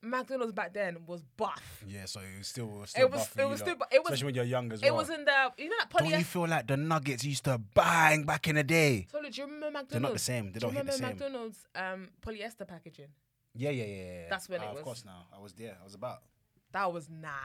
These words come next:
Speaker 2: Good times, man.
Speaker 1: Those were actually good times. But that's what I'm saying. I've never, like, being a child was so fun. Like, anyways, I'm still a child. I wanna create memories.
Speaker 2: I'm still a child. Child of God.
Speaker 1: Yeah.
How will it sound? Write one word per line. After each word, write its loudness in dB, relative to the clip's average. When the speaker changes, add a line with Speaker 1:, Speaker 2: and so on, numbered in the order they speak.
Speaker 2:
Good -4
times, -2
man. -12
Speaker 1:
Those 2
were 0
actually 0
good -12
times. -4
But 0
that's 0
what -2
I'm -12
saying. -6
I've -6
never, -12
like, -12
being -10
a -8
child -12
was -12
so -10
fun. -12
Like, -8
anyways, -4
I'm -12
still -8
a -8
child. -12
I 6
wanna -2
create -8
memories. -6
Speaker 2:
I'm -10
still -6
a -10
child. -8
Child -6
of -10
God. -2
Speaker 1:
Yeah. -4